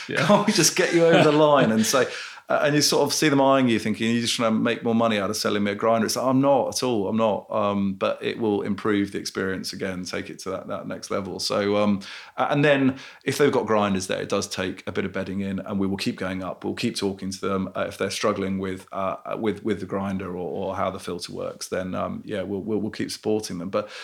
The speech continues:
Speaker 2: d-, it, it, it's not that difficult. I, I think the real complexity comes with, with, with the manual group espresso machines.
Speaker 1: Yeah.
Speaker 2: I think the other two, beans, cups and filters, which are really the kind of only three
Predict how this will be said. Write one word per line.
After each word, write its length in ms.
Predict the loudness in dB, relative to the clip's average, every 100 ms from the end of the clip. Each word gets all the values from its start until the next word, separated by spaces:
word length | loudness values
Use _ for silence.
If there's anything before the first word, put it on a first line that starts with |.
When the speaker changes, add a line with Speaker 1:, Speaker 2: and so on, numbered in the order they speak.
| -16 -10 -4
Speaker 2:
d-, 80 | -2 -4 _ _ _ -12
it, 240 | -6 -6 -6
it, 200 | -14 _
it's 220 | -2 -2 2
not 160 | 0
that 160 | 0 -2
difficult. 400 | -4 -6 -8 -6
I, 40 | -6
I 40 |
think 240 | -2 0 0
the 100 | -2
real 220 | 0 0
complexity 540 | 0 -4 -4 -6 -10
comes 300 | -8 -10 -10
with, 220 | -14 -18 -16
with, 180 | -16 _
with 220 | -16 -16 -14
the 220 | -14 -12
manual 340 | -10 -8 -10 -12
group 380 | -10 -12 -12
espresso 460 | -18 -16 -14 -16 -14
machines. 480 | -12 -12 -12 -16 -14
Speaker 1:
Yeah. 100 | -12
Speaker 2:
I 20 |
think 160 | -10 -6
the 80 | -2
other 180 | -2 -4
two, 300 | -8 -8 -6
beans, 240 | -8 -8
cups 340 | -8 -8 -8
and 140 | -10 -8
filters, 400 | -8 -6 -8 -8
which 140 | -2
are 80 | -2 -4 -6
really 320 | 2 4 4 2
the 100 | -2
kind 220 | -2 0
of 80 | 0
only 240 | 0 -2
three 960 | -4 -4 0 2 2 2 0 0 -2